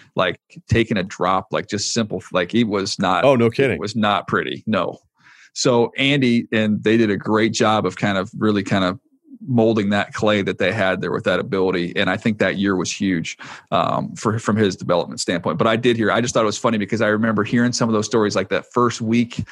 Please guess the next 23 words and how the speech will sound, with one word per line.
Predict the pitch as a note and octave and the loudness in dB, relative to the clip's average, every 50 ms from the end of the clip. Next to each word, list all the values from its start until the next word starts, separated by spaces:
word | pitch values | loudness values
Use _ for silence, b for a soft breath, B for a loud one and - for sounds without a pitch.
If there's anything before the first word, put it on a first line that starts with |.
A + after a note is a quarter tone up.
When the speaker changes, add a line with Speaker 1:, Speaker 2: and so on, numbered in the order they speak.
| B B B B B B _ | B B B B B B _
Speaker 1:
where | - G2+ | -2 0
it | |
was | F#2+ G#2+ | 0 2
like, | G#2+ F#2 - | 0 0 2
"Oh | - A2+ B2 | 2 0 2
my | A#2+ G2+ E2+ | 2 0 -2
gosh, | F2 - G#2 G#2 A2 G#2+ F#2+ - - | -2 0 0 0 2 0 0 -2 -4
like, | E2+ - | -6 -4
th-, | - - - | -6 -4 -2
we | B2 C3+ | 0 2
knew | D3 C#3+ | 2 2
this | A#2+ A2+ - | 2 0 0
guy | - B2 G#2 | 0 2 2
was | G#2 G2 | 2 0
a | A2 | -2
little | G2+ G2 F2+ | -2 -2 -2
raw, | F2 - G#2 G#2 G#2 F#2+ F2+ | 0 0 2 2 4 2 2
but, | D2+ B1 | 0 -2
like, | D2 - - | -4 -4 -2
this | - A2 G#2 - - | -2 -2 -2 -4 -8
is | - - | -10 -12
crazy | - - - - - G#2+ A2+ A#2+ A#2+ A#2 A#2 G#2+ F#2 - F2+ - | -12 -14 -16 -8 -2 0 2 2 2 2 2 0 0 -2 -2 -2
raw." | E2+ F2+ D#2 C#2+ C2+ B1+ | -2 0 0 2 0 0